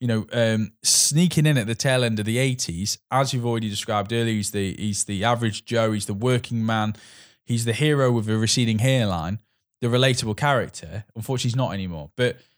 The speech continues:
we've still got them amazing memories to, to hold on to. And I suppose today's podcast is about celebrating the goods, uh, the great,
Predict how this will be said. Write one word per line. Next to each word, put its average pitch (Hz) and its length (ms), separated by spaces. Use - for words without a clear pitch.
we've 117 120
still 139 200
got 117 140
them 113 140
amazing 110 460
memories 101 380
to, 98 200
to 98 120
hold 101 180
on 104 140
to. 92 160
And 95 80
I 101 60
suppose 127 260
today's 120 340
podcast 107 420
is 104 80
about 101 180
celebrating 101 420
the 95 80
goods, 127 400
uh, 104 200
the 101 120
great, 113 420